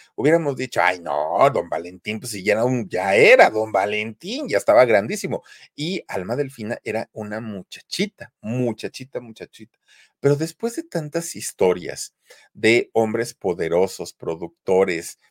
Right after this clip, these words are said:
grandes de edad, muy pervertidos y que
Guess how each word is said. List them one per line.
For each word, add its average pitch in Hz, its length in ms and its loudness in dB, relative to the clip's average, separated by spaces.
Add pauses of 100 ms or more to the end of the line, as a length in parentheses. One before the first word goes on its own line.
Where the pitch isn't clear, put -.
(500)
grandes 117 580 2
de 104 100 4
edad, 90 400 4 (400)
muy 135 420 2
pervertidos 101 1000 0
y 113 160 -16
que 107 260 -4